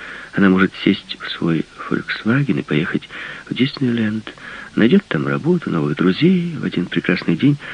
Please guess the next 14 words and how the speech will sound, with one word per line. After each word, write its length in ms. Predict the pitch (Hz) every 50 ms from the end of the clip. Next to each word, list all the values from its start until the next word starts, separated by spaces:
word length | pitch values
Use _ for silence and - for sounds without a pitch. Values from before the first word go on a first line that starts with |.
| - - -
она 180 | - 147 160 147
так 160 | - - -
и 60 | -
поступит. 580 | - - - - - - 175 165 - - - -
Надо 160 | - - 87
только 260 | - - 90 - -
сначала 360 | - - - - - - 85 87
успокоиться, 680 | 180 - - - - - - 185 180 165 - - -
найти 240 | 71 - - - -
работу, 460 | - 85 - 165 202 202 - - 151 - - - - - - - - - - - - - - - - -
закатиться 760 | - 185 - 196 - - 240 - - - - - - - - -
в 40 | - -
свою 240 | - - - 80 165
лунку. 560 | - 139 190 226 233 226 214 - - - -